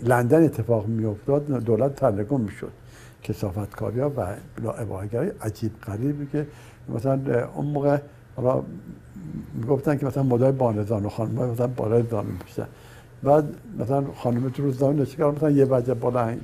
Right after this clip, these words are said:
آدم چه اهمیت داره که اینقدر مثلاً شما براش داد و بیداد می‌کنید؟ اصلاً اینجوری شده و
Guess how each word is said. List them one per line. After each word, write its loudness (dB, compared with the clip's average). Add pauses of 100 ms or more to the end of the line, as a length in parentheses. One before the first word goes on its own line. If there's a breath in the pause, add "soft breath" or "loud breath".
آدم -2
چه -2
اهمیت 0
داره -2
که -4
اینقدر -4
مثلاً -4 (280 loud breath)
شما 0
براش 0
داد 2
و 2
بیداد -4
می‌کنید؟ -8 (640 loud breath)
اصلاً -10
اینجوری -4
شده -8
و -10